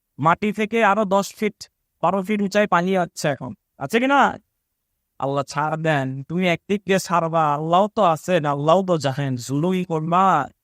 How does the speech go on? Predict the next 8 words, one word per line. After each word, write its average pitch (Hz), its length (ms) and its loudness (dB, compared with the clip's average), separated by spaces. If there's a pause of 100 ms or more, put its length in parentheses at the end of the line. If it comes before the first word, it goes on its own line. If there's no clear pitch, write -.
(640)
ডাইরেক্ট 151 420 0
খেয়েও 185 200 2
দেখতে 175 320 -2
পাচ্ছ 175 280 2
না 185 180 0
পতন 175 300 0
কিভাবে 160 380 0
হচ্ছে। 156 500 -2